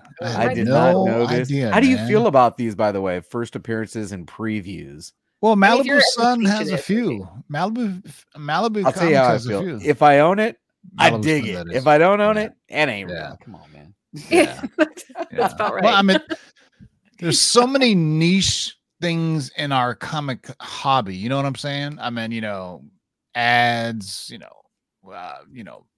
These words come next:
Speaker 1: Canadian variants, foreign variant. I mean, it's just, you know, it's just something people collect. I mean, somebody really had to dig deep to find this one. I mean, I
Speaker 3: Nineteen seventy-nine direct editions.
Speaker 1: Malibu Sun also
Speaker 2: <laughs>
Speaker 1: what, uh, had a preview of the first Spawn,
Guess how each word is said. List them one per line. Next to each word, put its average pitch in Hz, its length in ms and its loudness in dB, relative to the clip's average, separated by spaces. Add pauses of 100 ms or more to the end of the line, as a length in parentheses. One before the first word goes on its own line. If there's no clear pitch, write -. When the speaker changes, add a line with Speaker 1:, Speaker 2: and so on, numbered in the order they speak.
(240)
Speaker 1:
Canadian 117 460 -6
variants, 113 880 -4
foreign 123 380 -4
variant. 113 340 -6
I 127 60 -4
mean, 123 180 -6
it's 127 160 -6
just, 190 280 -8
you 233 60 -12
know, 202 200 -4
it's 180 160 -8
just 170 260 -10 (140)
something 165 500 -8
people 165 220 -8
collect. 175 380 -6
I 107 80 -8
mean, 104 280 -10
somebody 139 440 -6
really 120 320 -6
had 120 80 -2
to 117 80 -6
dig 101 280 -8
deep 135 260 -8
to 95 60 -16
find 90 300 -12
this 87 160 -6
one. 82 140 -10
I - 40 -10
mean, 92 100 -8
I - 20 -8
Speaker 3:
Nineteen 85 80 -12
seventy-nine 85 680 -8
direct 85 400 -8
editions. 90 600 -16 (500)
Speaker 1:
Malibu 214 400 4
Sun 214 180 0
also 190 300 2
Speaker 2:
<laughs> - 20 2
Speaker 1:
what, 127 240 6
uh, 104 340 -2 (180)
had 131 280 0
a 123 200 -2 (120)
preview 147 380 -4
of 127 80 -2
the 104 60 -8
first 120 180 -8
Spawn, 165 560 0